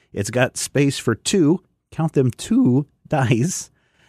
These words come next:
Uh, I suppose you could throw some more dice down in the, in the middle tray. And then around the outside, you have a space that is just wide enough to put your Munchkin cards in, and you can get about two thousand in 'em. Well, how much is two thousand, uh, Munchkin cards?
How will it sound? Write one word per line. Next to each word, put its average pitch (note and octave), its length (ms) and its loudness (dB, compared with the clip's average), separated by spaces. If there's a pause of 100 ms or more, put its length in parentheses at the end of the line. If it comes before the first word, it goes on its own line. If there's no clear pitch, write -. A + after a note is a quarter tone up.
(240)
Uh, A#2+ 260 2
I A#2+ 80 2
suppose B2+ 260 2
you A#2 60 -4
could G#2 140 -2
throw A#2 160 2
some A2 160 -2
more G2+ 380 0
dice G2 300 -2
down G2 220 2
in F#2 120 0
the, F2+ 140 -4
in G2+ 120 -2
the G2 60 2
middle F2+ 200 -2
tray. F2 360 0 (360)
And C3+ 140 0
then C#3+ 100 0
around C3+ 440 0
the D#3 120 2
outside, F#2 720 -4
you A2+ 120 0
have A2+ 200 -2
a A2 60 0
space F#2+ 540 -4
that G#2 180 0
is G#2 160 0
just D#3 260 -2
wide C3 260 2
enough A#2 280 0
to - 80 -2
put C3 160 0
your B2+ 120 2
Munchkin B2 440 2
cards G#2 420 0
in, F#2 340 -2 (540)
and A#2+ 320 2
you A#2+ 100 4
can B2 200 0
get C3+ 180 0 (180)
about G#2 300 -2
two C#3 160 0
thousand C3 380 2
in D#2+ 100 -4
'em. D2+ 60 -8
Well, B2+ 160 0
how A3 160 2
much G#3+ 320 2
is D3+ 200 2
two G#3 260 0
thousand, C#3 580 0 (500)
uh, B2 160 -2
Munchkin D3 540 2
cards? - 560 -10